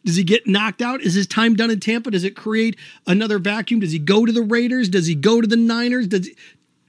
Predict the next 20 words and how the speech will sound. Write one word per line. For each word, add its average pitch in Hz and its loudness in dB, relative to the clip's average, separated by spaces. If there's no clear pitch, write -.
to, 277 -8
to 220 0
me, 240 0
you 175 0
know, 214 2
I, 196 0
I - 6
think 196 4
if 175 2
the 170 0
Bucs 180 0
would 151 0
win 220 4
the 240 2
Super 240 2
Bowl, 240 -2
Brady 180 -2
would 170 -2
be 151 -6
done. 117 -12